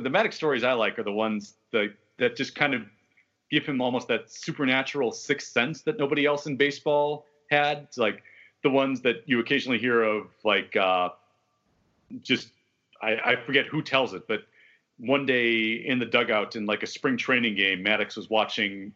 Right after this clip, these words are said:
a batter kind of set up for the next pitch and kind of knowing what the pitcher had to offer, uh, like, nudged the guy sitting next to him and said, "Oh, uh, watch out, the first base coach might,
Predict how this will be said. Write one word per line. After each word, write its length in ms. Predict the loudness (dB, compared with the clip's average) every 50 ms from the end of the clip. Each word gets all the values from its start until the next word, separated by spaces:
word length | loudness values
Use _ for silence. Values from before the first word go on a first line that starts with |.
| _
a 60 | -4 0
batter 420 | 2 2 2 2 2 0 -2 -4
kind 180 | -4 -2 -2 -2
of 80 | -2
set 220 | -2 -2 0 2 2
up 200 | 0 -2 -4 -12 _ _ _ _ _ _
for 380 | 0 2 2 2 0 -2 -2 -2
the 80 | -2 0
next 420 | 2 2 2 0 -2 -4 -10 -10 -2
pitch 460 | 2 2 2 2 -2 -8 -12 -8 -8
and 120 | -8 -6
kind 140 | -4 -4 -4
of 60 | -2
knowing 280 | -2 0 0 0 0 0
what 120 | -2 -4
the 60 | -6 -6
pitcher 280 | -8 -6 -4 0 0
had 100 | 2 2
to 60 | 2
offer, 280 | 2 0 0 0 -2 -6 -6 -8 -12 -8 -2 0
uh, 300 | 2 2 2 0 -2 -4 -6 -16 -20 -20 _ _ _ _ 0
like, 220 | 0 0 0 -4 _ _ _ _ _ _ _
nudged 500 | -4 0 2 2 2 2 0 -4 -10 -12 _ _ _ _ _
the 60 | -2
guy 160 | 0 2 2 2
sitting 300 | 0 -2 -2 -2 0 0
next 200 | 0 -2 -4 -6
to 60 | -6 -6
him 80 | -6
and 100 | -6 -8
said, 260 | -4 -2 -2 0 2
"Oh, 340 | 4 4 4 4 2 0 -2 -10 _ _ -16 _
uh, 540 | -2 -2 0 0 0 0 0 0 0 -2 -2 -4 -10 _ _
watch 280 | 2 2 2 2 2 0
out, 240 | 0 0 0 -4 -10
the 60 | -8
first 280 | -4 -2 -2 -2 0
base 200 | 0 0 0 0
coach 380 | -2 -2 -2 -2 -2 -4 -8 -8
might, 680 | -8 -6 -6 -6 -6 -4 -4 -2 0 0 0 0 -2